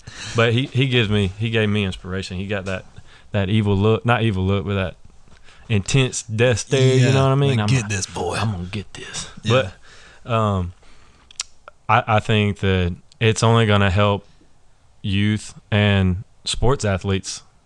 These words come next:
Speaker 1: to perform under pressure better.
Speaker 2: Yeah.
Speaker 1: 'Cause they're under, they're under those circumstances more often.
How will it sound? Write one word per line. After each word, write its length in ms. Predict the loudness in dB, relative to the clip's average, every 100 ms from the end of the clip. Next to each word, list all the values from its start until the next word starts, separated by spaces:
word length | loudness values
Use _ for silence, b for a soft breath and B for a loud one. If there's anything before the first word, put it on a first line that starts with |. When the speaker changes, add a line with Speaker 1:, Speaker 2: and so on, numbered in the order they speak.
| -8
Speaker 1:
to 80 | -4
perform 460 | -4 0 0 2
under 160 | 2 0
pressure 400 | -2 -6 -6 -16 -20 _
better. 320 | -4 -4 -4 -12 _ -6
Speaker 2:
Yeah. 240 | -4 -4 -2
Speaker 1:
'Cause 160 | -2
they're 160 | 0 0
under, 460 | 0 0 0 0 -4 -14 b b b b b b b b b b b b b _ _
they're 120 | 0 2
under 160 | 4
those 160 | 2 0
circumstances 720 | 0 2 0 -2 -4 -4 -4
more 160 | -2
often. 360 | 0 -2 -6 -18